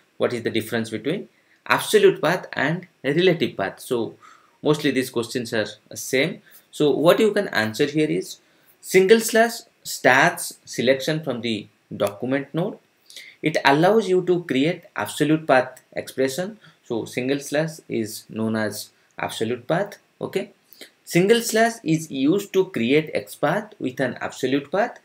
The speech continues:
That is, the X path would be created to start selection from the start node. So you need to start from the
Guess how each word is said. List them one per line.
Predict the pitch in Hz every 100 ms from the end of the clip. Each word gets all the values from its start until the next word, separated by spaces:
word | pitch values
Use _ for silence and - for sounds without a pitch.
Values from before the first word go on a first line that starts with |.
| _ _
That | - 135
is, | 139 131 - _ _
the | 117 127
X | - 127 -
path | 214 226 208
would | 151
be | 117 143
created | - 123 131 160 190 220 - _ -
to | 131
start | - 151 175 -
selection | - 123 123 135 117
from | 117 120
the | 202
start | - - 175 165
node. | 104 90 _ _ _ -
So | 220 - -
you | 147 156
need | 160 160
to | 143
start | - 117 123 147
from | - 113
the | 147 370